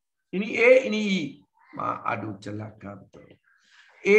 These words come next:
dan E. Ambil pembaris sambung. Sekejap, eh, saya sambung. A, aduh. A dan E. Sekejap, eh, A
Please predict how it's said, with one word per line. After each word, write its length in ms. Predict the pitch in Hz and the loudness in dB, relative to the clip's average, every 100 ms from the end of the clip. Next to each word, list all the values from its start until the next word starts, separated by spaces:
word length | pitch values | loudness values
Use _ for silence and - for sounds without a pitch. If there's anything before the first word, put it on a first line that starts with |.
| 208 | 6
dan 160 | 190 - | 2 0
E. 320 | 180 139 - - _ _ 175 | -4 -4 -8 -20 _ _ 0
Ambil 240 | 220 226 | 2 0
pembaris 440 | 220 220 233 240 - | 2 4 4 4 4
sambung. 480 | 190 175 147 - - _ _ _ _ | 2 2 -2 -6 -14 _ _ _ _
Sekejap, 320 | - 165 175 | -4 0 2
eh, 240 | 226 262 | 2 2
saya 240 | 196 175 147 | 0 -2 -4
sambung. 560 | 160 143 135 127 - _ _ _ _ _ - - - _ | -4 -4 -4 -8 -14 _ _ _ _ _ -20 -20 -20 _
A, 140 | 180 180 - - - | -2 -2 -2 -10 -10
aduh. 280 | - 135 110 - _ _ - _ _ _ _ _ _ _ _ _ _ _ | -6 -6 -8 -12 _ _ -20 _ _ _ _ _ _ _ _ _ _ _
A 120 | 147 208 202 | 2 4 6
dan 140 | 185 - | 2 0
E. 400 | 190 143 - - _ _ _ _ _ _ _ _ _ _ _ _ _ _ _ _ _ _ | -2 -2 -6 -18 _ _ _ _ _ _ _ _ _ _ _ _ _ _ _ _ _ _
Sekejap, 220 | - 147 151 | -14 -4 0
eh, 180 | 185 208 | 0 0
A 140 | 185 | 0